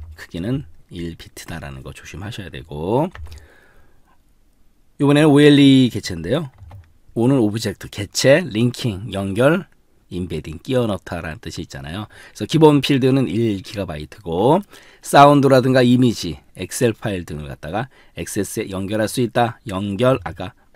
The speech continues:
말씀드린 대로 오브젝트 링킹의 링킹 연결이에요. 그다음에 하이퍼링크,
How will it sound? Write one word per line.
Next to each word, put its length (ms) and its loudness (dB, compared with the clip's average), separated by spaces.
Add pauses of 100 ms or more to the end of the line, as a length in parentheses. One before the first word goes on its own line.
(180)
말씀드린 520 -14
대로 180 -14
오브젝트 540 -8
링킹의 760 -2 (280)
링킹 460 0 (240)
연결이에요. 460 -12 (760)
그다음에 240 -4
하이퍼링크, 1080 0